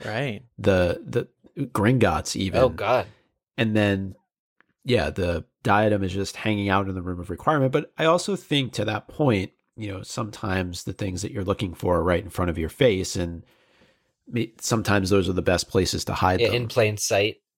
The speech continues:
Speaker 3: of sorts.
Speaker 1: Well,
Speaker 3: You know, but it is, it isn't even disguised, though,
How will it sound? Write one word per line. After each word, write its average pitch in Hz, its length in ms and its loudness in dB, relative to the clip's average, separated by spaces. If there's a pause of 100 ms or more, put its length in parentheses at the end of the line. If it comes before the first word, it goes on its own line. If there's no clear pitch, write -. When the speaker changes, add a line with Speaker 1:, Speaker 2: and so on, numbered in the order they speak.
Speaker 3:
of 110 140 4
sorts. - 480 -2 (180)
Speaker 1:
Well, 233 220 6
Speaker 3:
You 160 80 4
know, 151 120 2
but 160 140 0
it 180 100 2
is, 175 220 -2 (220)
it 160 160 2
isn't 165 180 0
even 123 160 2
disguised, 90 680 -2
though, 52 240 -4